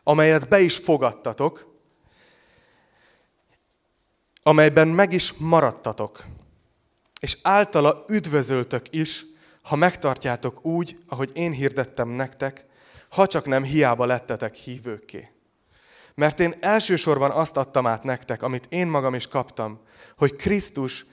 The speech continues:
meghalt a mi bűneinkért. Az írások szerint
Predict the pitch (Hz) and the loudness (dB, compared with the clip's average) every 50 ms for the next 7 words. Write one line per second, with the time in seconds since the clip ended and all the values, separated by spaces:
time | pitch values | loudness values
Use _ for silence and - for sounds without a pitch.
0 | _ _ _ - 143 156 165 160 - - 143 127 120 120 - - 127 127 131 127 | _ _ _ -4 0 0 0 0 -2 -4 -4 -4 -4 -6 -8 -12 -10 -8 -8 -8
1 | 110 127 120 117 113 107 104 104 104 104 - 107 101 104 - _ - - _ _ | -8 -10 -10 -10 -10 -10 -10 -12 -14 -16 -16 -16 -16 -16 -18 _ -20 -20 _ _
2 | _ _ _ _ _ _ _ _ _ _ _ _ _ _ _ _ - - 127 - | _ _ _ _ _ _ _ _ _ _ _ _ _ _ _ _ -8 -8 -6 -4
3 | - 165 160 156 135 123 - - 120 - - - 135 117 113 120 135 156 156 - | -4 -2 0 2 2 0 0 -2 -4 -4 -6 -6 -6 -4 -4 -6 -8 -10 -12 -16
4 | - | -20